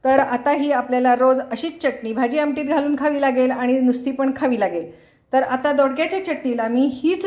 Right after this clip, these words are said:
चटणी डायरेक्ट वापरून टाकते. टेस्ट करणार काय?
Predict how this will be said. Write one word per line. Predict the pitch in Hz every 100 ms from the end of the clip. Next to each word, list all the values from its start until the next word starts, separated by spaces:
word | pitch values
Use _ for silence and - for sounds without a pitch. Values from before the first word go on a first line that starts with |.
| 320
चटणी | 269 262 262
डायरेक्ट | 240 214 220 -
वापरून | 262 - 220 247
टाकते. | 302 - 175 - _ _ _ _ _ _ _ _ _ _ _ _ _ _ _ -
टेस्ट | 285 277 320
करणार | 269 262 -
काय? | 262